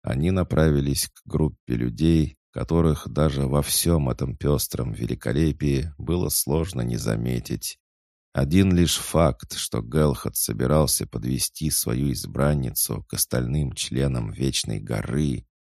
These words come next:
уже делал его легенду, шитой белыми нитками. Если уж глава клана был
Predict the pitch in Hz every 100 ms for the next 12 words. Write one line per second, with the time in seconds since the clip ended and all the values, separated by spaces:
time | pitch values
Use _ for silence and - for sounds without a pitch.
0 | _ 76 78 78 95 71 - 67 62 58
1 | 58 65 64 57 60 78 78 73 71 67
2 | - - 80 - 73 60 60 55 52 55
3 | 52 57 58 - - 52 55 50 - _
4 | _ _ _ _ 78 95 90 - 85 78
5 | 60 71 64 71 73 - - 78 78 62
6 | 52 50 69 64